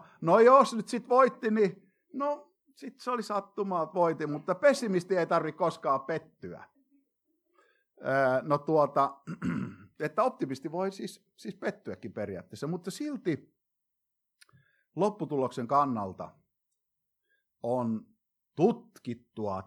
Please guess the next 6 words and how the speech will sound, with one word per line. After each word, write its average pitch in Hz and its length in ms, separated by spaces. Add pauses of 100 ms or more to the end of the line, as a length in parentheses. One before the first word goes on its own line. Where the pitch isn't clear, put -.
tietoa, 90 600
että - 220
kannattaa 120 560
kuitenkin 80 440
olla 71 180
optimisti. - 760